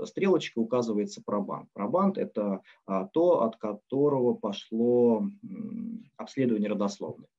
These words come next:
Пробанд, кстати, не всегда должен быть болен. Вот. Это тоже очень интересный момент, потому что говорят, что пробанд, значит, точно больной.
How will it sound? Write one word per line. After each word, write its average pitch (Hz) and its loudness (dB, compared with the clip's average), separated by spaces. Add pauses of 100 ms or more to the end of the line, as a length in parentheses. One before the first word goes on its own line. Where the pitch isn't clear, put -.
(260)
Пробанд, 120 2
кстати, - -6
не 110 -6
всегда 107 -4
должен 95 -10
быть 98 -8
болен. - -16 (540)
Вот. 101 -4
Это - -12
тоже 95 -6
очень - -12
интересный 82 -10
момент, 127 -2
потому - -20
что - -20
говорят, 82 -18
что - -20 (100)
пробанд, 85 -4
значит, - -18 (360)
точно - -18
больной. - -20